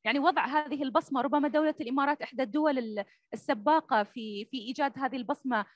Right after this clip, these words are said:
آه، في المنصات الدولية أيضًا كمتصدرة ل-، لبعض المجالات في، في هذا الجانب.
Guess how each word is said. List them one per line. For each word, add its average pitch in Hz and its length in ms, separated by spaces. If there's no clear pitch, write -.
آه، 214 140
في 214 100
المنصات 269 500
الدولية 226 680
أيضًا 214 260
كمتصدرة 233 840
ل-، 185 480
لبعض 214 260
المجالات 190 460
في، 175 260
في 202 160
هذا 180 140
الجانب. 151 460